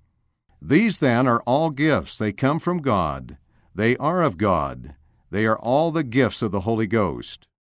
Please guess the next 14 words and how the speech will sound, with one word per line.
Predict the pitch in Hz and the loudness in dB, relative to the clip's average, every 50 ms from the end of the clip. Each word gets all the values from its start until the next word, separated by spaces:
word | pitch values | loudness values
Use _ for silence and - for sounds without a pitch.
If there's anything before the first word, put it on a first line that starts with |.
| _ _ _ _ _ _ _ _ _ _ _ - | _ _ _ _ _ _ _ _ _ _ _ 0
We | 98 131 185 | 6 6 6
receive | 208 196 196 175 - - 180 170 143 104 | 6 6 2 2 4 4 4 4 4 2
gifts | 87 117 151 160 - - | 2 2 2 2 2 0
of | 175 151 | 0 0
the | 160 | 0
Spirit | 143 - - 151 131 107 104 107 - | -4 -4 -2 0 2 2 2 0 0
through | - 123 120 110 | 0 0 2 2
obedience | 92 87 123 147 147 147 143 147 139 - | 2 4 4 4 4 2 0 0 0 0
and | 131 131 117 | 0 0 0
faith. | - - 131 110 78 65 64 - - _ _ _ _ _ _ _ _ _ _ _ _ _ _ _ _ _ _ _ _ _ _ - | 2 0 -2 0 0 -4 -8 -10 -14 _ _ _ _ _ _ _ _ _ _ _ _ _ _ _ _ _ _ _ _ _ _ 0
Because | 117 120 - - 180 202 190 - | 0 0 2 4 2 2 2 0
faith | - 170 170 165 156 - | 0 2 2 2 2 2
is | 143 117 87 98 | 0 0 0 0
wanting, | 113 123 127 110 92 82 76 80 90 87 | 0 0 0 0 0 -2 -2 -4 -4 -6